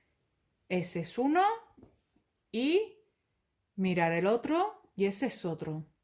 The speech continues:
Y es un proyecto pequeñito, porque mirar, ahora os enseño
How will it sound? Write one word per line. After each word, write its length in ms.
Y 160
es 460
un 180
proyecto 960
pequeñito, 840
porque 260
mirar, 460
ahora 240
os 120
enseño 520